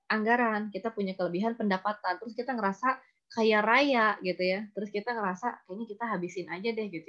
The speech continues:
ya. Tiba-tiba jadi beli apa, foya-foya, segala macam. Lupa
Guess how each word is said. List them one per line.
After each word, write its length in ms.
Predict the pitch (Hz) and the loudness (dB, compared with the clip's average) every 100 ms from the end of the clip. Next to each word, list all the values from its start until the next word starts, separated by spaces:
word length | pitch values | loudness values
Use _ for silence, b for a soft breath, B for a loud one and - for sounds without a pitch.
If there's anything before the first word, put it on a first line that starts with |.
| 165 | -14
ya. 60 | - _ _ | -16 _ _
Tiba-tiba 480 | - 170 165 165 170 | -12 -10 -6 -4 -2
jadi 160 | 160 160 | -2 -4
beli 320 | 156 160 156 | -4 -4 -2
apa, 480 | 175 196 - 208 202 | -4 -8 -2 -2 0
foya-foya, 640 | 165 165 160 190 196 202 | -2 -2 -2 -2 0 -2
segala 240 | 196 170 160 | -6 -6 -4
macam. 480 | 185 196 190 170 170 _ _ - | -6 -6 -10 -12 -14 _ _ 0
Lupa 480 | 269 277 208 185 | 0 2 2 2